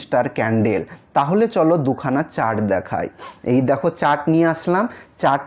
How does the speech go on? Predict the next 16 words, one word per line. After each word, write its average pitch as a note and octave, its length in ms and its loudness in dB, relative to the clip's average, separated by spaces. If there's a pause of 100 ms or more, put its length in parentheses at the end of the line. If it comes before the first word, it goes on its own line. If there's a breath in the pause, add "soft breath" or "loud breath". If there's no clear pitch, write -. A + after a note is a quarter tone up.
নিয়ে E3+ 180 4
এসে F3+ 120 -4 (140)
মার্কেট C#3 360 0 (120)
উপর D#3+ 200 0 (140)
ছিল, F#3 160 2 (180)
নিচে C#3+ 240 2 (120)
এসেছে, G#2 300 -6 (100)
মানে B2 140 2 (120)
ডাউন B2+ 240 4 (140)
ট্রেন্ডে C#3+ 340 4 (100)
আসলো। C#3 260 -4 (420 loud breath)
আর B2 60 0 (140)
ডাউন B2+ 220 4 (140)
ট্রেন্ডে E3+ 300 4 (120)
আসার E3 260 2 (120)
পর F3+ 140 4